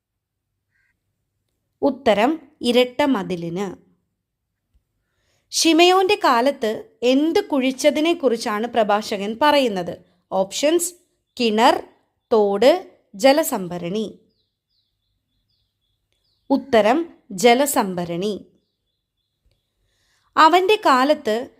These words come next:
ഡാഷ് പോലെ വിശാലമായ ഒരു ജം-, ജലസംഭരണി കുഴിച്ചു.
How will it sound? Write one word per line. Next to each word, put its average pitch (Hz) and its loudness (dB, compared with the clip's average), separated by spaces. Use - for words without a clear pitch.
ഡാഷ് 294 4
പോലെ 269 2
വിശാലമായ 240 -2
ഒരു 226 -4
ജം-, 247 -2
ജലസംഭരണി 226 0
കുഴിച്ചു. 247 -6